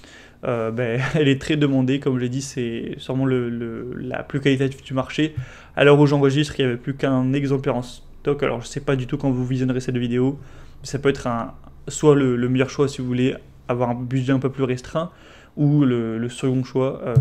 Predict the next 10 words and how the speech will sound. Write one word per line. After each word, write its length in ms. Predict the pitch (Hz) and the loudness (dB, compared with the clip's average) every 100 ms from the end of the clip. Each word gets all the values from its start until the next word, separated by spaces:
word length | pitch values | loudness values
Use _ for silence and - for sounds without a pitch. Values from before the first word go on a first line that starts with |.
| 127 | 0
après 280 | - 131 - | -6 -8 -4
la, 180 | 135 127 | -2 -2
la 100 | 123 | -4
première. 520 | 139 143 135 165 180 143 - - - | -2 0 2 2 0 -4 -8 -10 0
Mais 60 | |
on 80 | 147 | 2
terminera 400 | 147 160 156 160 | 4 4 4 4
avec 220 | 151 147 | 4 2
une 120 | 175 | 0
dernière, 540 | 170 156 135 139 165 | 2 2 4 4 2